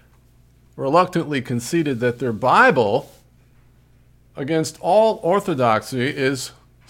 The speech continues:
being <laughs> supernaturally changed to fulfill end times prophecy. And maybe your spouse sitting next to you not only thinks you're nuts for believing that,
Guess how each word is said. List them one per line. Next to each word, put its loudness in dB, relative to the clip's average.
being 0
<laughs> -6
supernaturally 0
changed -4
to -4
fulfill -4
end -8
times -6
prophecy. -4
And -8
maybe -2
your -4
spouse 0
sitting -4
next -8
to -4
you -6
not -2
only 0
thinks -6
you're -4
nuts -4
for -6
believing -4
that, -4